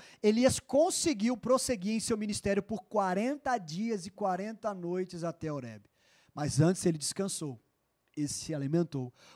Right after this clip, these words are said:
Como você tem administrado o descanso?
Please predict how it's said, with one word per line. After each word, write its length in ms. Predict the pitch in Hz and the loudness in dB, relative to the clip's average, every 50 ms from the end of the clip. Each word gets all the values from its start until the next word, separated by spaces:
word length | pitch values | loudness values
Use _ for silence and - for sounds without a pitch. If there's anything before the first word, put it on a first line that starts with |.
| _ _ _ | _ _ _
Como 380 | - - 302 330 339 330 311 254 | 4 6 8 8 8 6 4 6
você 420 | 233 262 226 - - 190 175 147 - _ _ _ _ _ _ | 8 6 6 6 6 4 4 4 2 _ _ _ _ _ _
tem 120 | - 208 202 | 2 4 4
administrado 880 | 202 160 190 196 202 196 185 - - - 190 180 185 202 190 175 196 - - | 4 2 2 0 2 2 2 0 0 0 2 2 2 2 2 0 -4 -8 -4
o 140 | 202 196 | -4 -4
descanso? 720 | 160 160 190 - - - - 151 135 120 - - - - | -2 0 0 -2 0 0 0 -2 -2 -2 -6 -10 -12 -14